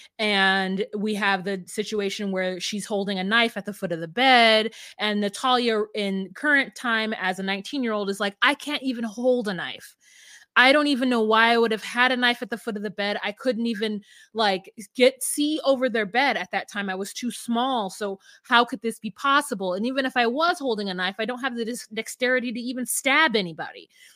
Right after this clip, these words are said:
So, uh, where would I have got the matches? Where would I have gotten all of this?" So she's fervently denying all of this. And at the time, I'm just like,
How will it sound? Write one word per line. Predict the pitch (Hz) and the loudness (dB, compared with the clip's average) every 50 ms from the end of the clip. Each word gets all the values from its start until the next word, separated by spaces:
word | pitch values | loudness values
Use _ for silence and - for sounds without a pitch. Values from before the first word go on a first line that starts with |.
| _ _ | _ _
So, | - - - 262 247 240 233 226 220 - - - - _ - - | -4 0 2 4 4 4 4 2 2 0 -6 -20 -20 _ -4 0
uh, | 247 | 2
where | 214 240 247 269 | 4 4 4 4
would | 269 294 277 | 4 4 4
I | 277 269 262 | 4 4 4
have | 262 269 - | 4 2 0
got | 226 233 226 233 233 | 0 0 0 0 0
the | - 254 | -2 -4
matches? | 247 285 285 285 277 - - 208 190 - | -2 0 0 -2 -2 -4 -8 -10 -10 -6
Where | 208 208 226 | -6 -4 -2
would | 226 247 | -2 0
I | 247 254 | 0 0
have | 277 262 214 202 | -2 -2 -4 -2
gotten | 233 226 226 - 214 | -2 -2 0 -2 -2
all | 220 220 220 220 | -4 -2 -2 -4
of | 202 190 | -2 -2
this?" | 262 262 233 | -2 -2 -2
So | - 262 262 | -2 -4 -6
she's | - - 349 403 415 - - - - - - _ | -2 0 0 0 -2 -2 -8 -20 -20 -20 -20 _
fervently | - - 381 370 381 392 311 302 294 277 | 2 4 4 6 4 2 0 0 -2 -2
denying | 208 240 233 208 190 190 208 226 240 233 214 | 0 0 0 0 0 0 0 0 0 0 0
all | 196 185 175 175 | -2 -4 -4 -6
of | 180 170 | -6 -6
this. | 180 180 180 - - | -6 -6 -8 -8 -6
And | 269 285 | -6 -4
at | 262 285 302 | -2 -2 -2
the | - 320 | -4 -4
time, | - 320 339 349 370 339 | -4 -2 -2 0 0 0
I'm | 330 294 262 | 0 -2 -2
just | 233 262 - - | -4 -6 -6 -4
like, | 262 240 226 208 202 - _ | -4 -2 -2 -2 -4 -6 _